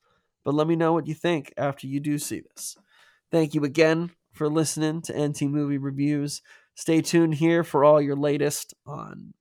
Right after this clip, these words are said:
movie news, all of our Oscar talk. We're gonna be putting some best of lists out here pretty soon, I imagine, now that we're finally taking care of all the last movies we need to see.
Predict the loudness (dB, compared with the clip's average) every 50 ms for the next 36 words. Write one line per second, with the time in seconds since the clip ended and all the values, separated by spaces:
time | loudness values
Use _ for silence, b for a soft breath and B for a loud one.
0 | _ _ -12 -6 -4 -2 -2 -2 -2 -4 -2 0 2 4 4 4 2 2 0 -2
1 | -6 -8 -12 _ _ _ _ _ _ _ _ _ 2 6 8 8 8 8 8 8
2 | 8 10 10 10 8 6 2 -2 -2 0 6 8 10 12 10 10 8 4 -4 -4
3 | -4 -4 -4 -6 -4 -2 -2 -2 -2 -2 -6 -4 -2 -4 -2 4 6 6 6 6
4 | 4 0 2 2 2 2 0 0 0 0 0 -2 -6 -6 0 2 4 4 4 2
5 | 0 -4 -6 -6 -4 -6 -4 -4 -4 -6 -6 -6 -4 -4 -2 -2 -2 -2 -4 -4
6 | -2 -2 -2 0 -2 -2 -2 -4 -4 -4 -4 -8 B B B B B B B B
7 | -6 -2 0 0 2 2 2 0 0 -2 0 4 4 6 6 4 2 0 0 2
8 | 0 0 0 -2 -8 -4 -2 -2 0 0 0 0 0 -2 -2 -2 -2 -2 0 0
9 | 0 -2 -4 -6 -6 -4 -2 -2 -2 -2 -2 -2 -4 -4 -4 -4 -6 -8 -8 -8
10 | -6 -4 -2 -2 -2 -2 -2 -4